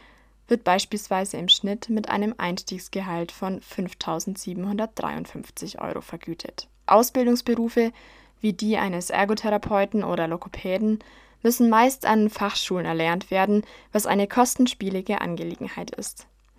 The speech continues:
Im Gegensatz zu anderen Berufen verdient man nämlich nichts während der Ausbildung. Und wenn, dann frühestens ab dem dritten Ausbildungsjahr, wie etwa bei einer Ausbildung zum Erzieher.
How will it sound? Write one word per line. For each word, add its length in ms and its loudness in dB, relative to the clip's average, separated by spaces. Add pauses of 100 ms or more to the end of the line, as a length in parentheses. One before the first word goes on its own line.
(380)
Im 140 8
Gegensatz 500 8
zu 140 2
anderen 400 4
Berufen 500 -2
verdient 440 -2
man 140 -2
nämlich 400 -6
nichts 480 -2
während 220 -6
der 140 -4
Ausbildung. 580 -6 (640)
Und 160 0
wenn, 280 4 (340)
dann 140 2
frühestens 640 4
ab 180 0
dem 360 -2
dritten 300 2
Ausbildungsjahr, 880 0
wie 100 -2
etwa 300 -2
bei 240 -2
einer 200 -2
Ausbildung 460 -2
zum 140 -8
Erzieher. 540 -6